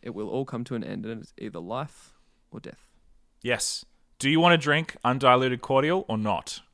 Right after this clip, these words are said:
Speaker 2: The choice is yours.
Speaker 1: <gasps> The drones are waiting.
Speaker 2: The drones are waiting. <laughs>
Speaker 1: Okay. Cool. That's it. We did it. We actually talked about the three angels' message in a way that I don't think was weird, but we'd love to hear your opinions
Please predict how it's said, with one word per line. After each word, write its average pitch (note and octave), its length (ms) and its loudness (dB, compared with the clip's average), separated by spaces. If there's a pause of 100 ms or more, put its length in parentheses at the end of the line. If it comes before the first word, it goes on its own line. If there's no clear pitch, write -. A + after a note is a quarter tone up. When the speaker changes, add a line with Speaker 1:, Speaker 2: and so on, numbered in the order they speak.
(160)
Speaker 2:
The F#2+ 60 -10
choice - 380 2
is C3+ 140 -2
yours. F2 680 0
Speaker 1:
<gasps> - 40 -20 (1000)
The D3 80 -4
drones C3+ 380 -2
are B2+ 60 0
waiting. A#2 460 -4 (200)
Speaker 2:
The A2+ 80 -4
drones G#2+ 380 0
are G2 60 -2
waiting. F2+ 460 -6
<laughs> - 280 -20
Speaker 1:
Okay. G3 340 2 (520)
Cool. E4 320 2 (220)
That's B3+ 180 0
it. F#4 200 -2
We G#3+ 100 0
did E4 160 2
it. - 240 0
We A3 120 0
actually C4+ 320 2
talked B3 240 0
about F#3+ 240 0
the E3 100 -6
three G#3 200 -2
angels' F#3+ 260 -2
message D3 480 -4
in C#3+ 120 -4
a C#3+ 40 -4
way C#3 200 0
that C3+ 120 -4
I F3 120 2
don't D3+ 180 -2
think A#2+ 160 -8
was B2 120 -10
weird, C3+ 260 -4
but C4 120 0
we'd D4 140 -2
love D4 220 0
to C#4+ 100 -2
hear B3 140 0
your C4 140 0
opinions F3 580 -4